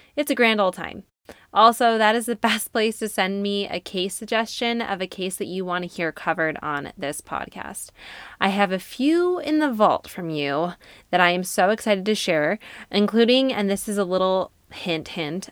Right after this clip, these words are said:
a listener suggestion I'm going to cover next week. You have been warned. It is a tough one. I also have a website where you can binge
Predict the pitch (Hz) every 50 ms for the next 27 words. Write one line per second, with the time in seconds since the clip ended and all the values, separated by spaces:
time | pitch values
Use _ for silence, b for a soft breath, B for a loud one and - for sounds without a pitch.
0 | _ - 185 185 196 202 - - 220 214 208 - - 185 - 185 180 180 - -
1 | - 170 165 170 - - 175 165 156 165 160 156 156 - - 180 156 160 147 147
2 | 147 147 - - - - - 92 73 - _ - B B B B B B B B
3 | 190 175 175 180 185 170 180 175 175 165 165 175 170 170 170 165 160 160 151 143
4 | 131 110 113 - - - - _ _ - 202 240 - - 285 - 311 294 - -
5 | - - - - - - 87 62 53 - - 190 _ _ b b b b b b
6 | b b b b b b b b b _ _ _ _ - 220 240 247 - 220 226
7 | 233 - 311 320 320 311 320 320 330 269 233 208 196 196 - 202 190 190 - 180
8 | 190 190 190 - 208 202 196 175 180 180 190 208 220 208